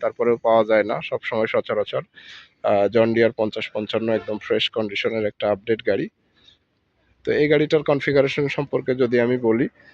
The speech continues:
আহ, গাড়িটা হচ্ছে দুই হাজার একুশ সালের গাড়ি এবং গাড়িটা আপনার, আহ, আ-, আনুমানিক, আহ, তিন হাজার ঘন্টা মতো চলা। আহ, এ, গাড়ির কোথাও কোনো খোলাখুলি পড়েনি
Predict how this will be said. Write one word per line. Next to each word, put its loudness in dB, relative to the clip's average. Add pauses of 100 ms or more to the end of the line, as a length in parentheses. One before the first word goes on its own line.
(200)
আহ, 4
গাড়িটা 2
হচ্ছে 2
দুই 4
হাজার 6
একুশ 0
সালের 4
গাড়ি 4
এবং 2 (1900)
গাড়িটা 4
আপনার, 2
আহ, 4
আ-, 0
আনুমানিক, -4
আহ, 2 (180)
তিন -6
হাজার -2
ঘন্টা -8
মতো -10
চলা। -4
আহ, -10 (720)
এ, -4
গাড়ির 2
কোথাও 0
কোনো -6
খোলাখুলি 0
পড়েনি -2